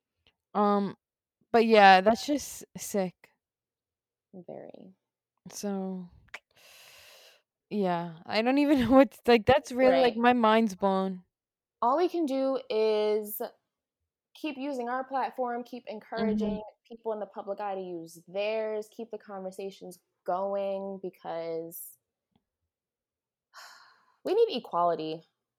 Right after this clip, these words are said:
Speaker 1: Yeah.
Speaker 2: We need equal pay. People need to get paid, okay? Like, I just don't understand. She's doing the same job as these men. Pay her. Pay women what they are worth.
Speaker 1: Yep.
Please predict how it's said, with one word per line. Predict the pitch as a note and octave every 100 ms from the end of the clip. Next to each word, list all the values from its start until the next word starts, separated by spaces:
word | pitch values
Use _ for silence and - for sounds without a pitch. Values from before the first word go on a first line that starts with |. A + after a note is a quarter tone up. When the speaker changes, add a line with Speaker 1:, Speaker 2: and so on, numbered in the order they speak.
| _
Speaker 1:
Yeah. | F#3+ F#3+ F#3+ F#3
Speaker 2:
We | F#3
need | G3+ A3
equal | A3+ G#3 F3+ -
pay. | G#3+ F#3+ E3 E3
People | - C5+ C5+
need | C5
to | F4
get | -
paid, | - E4 D4 G#3+ D#3+ - -
okay? | G3+ B3+ B3 B3 -
Like, | A3+ -
I | - D4
just | F#4+
don't | D4+ B3+
understand. | A#3 A3 G#3 F3 D#3+
She's | B3 A3+
doing | C4+ D#4
the | D#4
same | C4+ B3+
job | A3+ G3 F3+ F3+ _ _ - -
as | G#3 G3
these | G3+ F3
men. | F3+ E3+ D#3+ _ _ -
Pay | D#4 D4
her. | B3+ F3 D#3+ - _ _ _ _ _ _ _ -
Pay | C#4+ D4+ D#4+ C#4+
women | F#3 A3+ A#3 A3 G#3+ - _ F#3+
what | G3 G3 -
they | F3 F3
are | F3 D#3+
worth. | D#3 D3 - _ _ _ _ _
Speaker 1:
Yep. | G3 G#3 A3